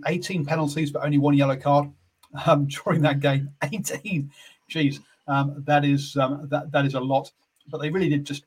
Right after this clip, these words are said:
dominate territory in that second half, which basically meant that they won the game,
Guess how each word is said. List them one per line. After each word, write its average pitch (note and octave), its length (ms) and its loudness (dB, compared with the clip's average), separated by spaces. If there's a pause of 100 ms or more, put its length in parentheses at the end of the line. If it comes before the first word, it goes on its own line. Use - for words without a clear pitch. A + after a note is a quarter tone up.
(100)
dominate C#3+ 420 4
territory C#3 340 -2
in C3 40 -6
that C3+ 120 -8
second B2+ 220 -4
half, C3+ 200 -2
which C#3+ 240 -12
basically C3 520 -6 (320)
meant C3+ 220 -2
that C3 80 -10
they B2 120 -2
won A#2+ 220 -6
the B2 60 -16
game, A#2+ 300 -4